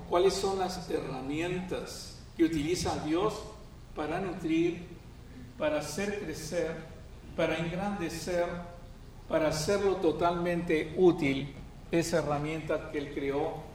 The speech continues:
que se llama cerebro? Descubro después de mucho tiempo de estudio que lo que es,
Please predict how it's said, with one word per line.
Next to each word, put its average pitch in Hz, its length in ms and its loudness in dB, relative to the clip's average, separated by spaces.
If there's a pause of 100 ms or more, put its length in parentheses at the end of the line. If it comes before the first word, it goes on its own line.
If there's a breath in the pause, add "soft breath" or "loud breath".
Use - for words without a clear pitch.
(120)
que - 80 -4
se 147 160 -4
llama 139 220 -2
cerebro? 135 440 -2 (1120)
Descubro 214 540 0
después 170 440 0
de 165 100 0
mucho 175 680 -4
tiempo 165 460 -6
de 160 80 -4
estudio 165 640 -4 (480)
que 135 680 -4
lo 143 220 -4
que 147 380 -2
es, - 240 -8